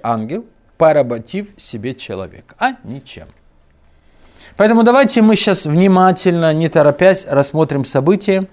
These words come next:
известные нам события грехопадения человека. Читаем из Бытия, третья глава, с первого по шестой стих.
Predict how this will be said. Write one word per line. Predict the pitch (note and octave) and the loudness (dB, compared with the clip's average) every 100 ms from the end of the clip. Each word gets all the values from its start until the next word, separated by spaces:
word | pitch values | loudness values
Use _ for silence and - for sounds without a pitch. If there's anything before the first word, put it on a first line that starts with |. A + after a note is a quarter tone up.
| _ _ _ - - - _ - | _ _ _ -20 -20 -20 _ -14
известные | G#2+ C3+ F3 - B2+ A#2 | -6 0 0 0 -2 0
нам | B2+ D3 B2 | 0 -2 -4
события | - A2+ C#3 B2 | -4 -2 -2 -2
грехопадения | G#2+ A#2+ B2 G#2+ A2 G#2 B2 A#2 A2 | 0 0 -2 -4 -4 0 0 2 0
человека. | - B2+ A2+ F#2+ G2 | -2 -2 0 0 -4
Читаем | - - B3 G#3 D#3 | -8 0 2 2 0
из | |
Бытия, | C3+ D3 E3 D#3 | 0 -2 2 2
третья | B2+ C#3+ C3 B2 A#2 | 2 0 0 0 0
глава, | C3+ F3+ F#3+ | 2 2 0
с | |
первого | - D3 C3+ | 0 0 0
по | B2 | 0
шестой | A2+ A2 - - C#3 | -4 -6 -10 -4 -4
стих. | A#2+ - - A2 | -4 -6 -2 -2